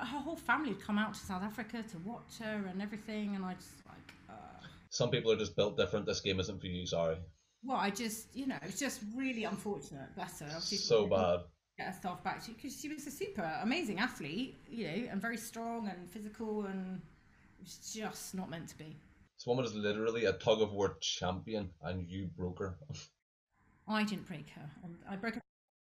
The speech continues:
Speaker 1: by accident, but the second time was nothing to do with me. Um, but yeah, I just think, you know, I mean,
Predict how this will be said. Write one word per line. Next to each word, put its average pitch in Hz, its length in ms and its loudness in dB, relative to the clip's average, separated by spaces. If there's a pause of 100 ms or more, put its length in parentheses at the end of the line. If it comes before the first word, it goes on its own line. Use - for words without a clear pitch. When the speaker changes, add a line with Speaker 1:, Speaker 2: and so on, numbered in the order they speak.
(600)
Speaker 1:
by 185 60 -12 (100)
accident, - 500 -14 (640)
but - 160 -18
the 196 40 -8
second 202 300 -2
time 190 220 -2
was 165 80 -8
nothing 180 140 -8 (180)
to - 80 -14
do - 20 -10
with 165 160 -14
me. - 160 -18 (1200)
Um, 180 420 -8 (260)
but 220 200 2
yeah, 269 120 8
I 269 100 6
just 339 180 0
think, 311 180 -2
you 311 60 4
know, 220 100 6
I 208 200 8
mean, 277 180 8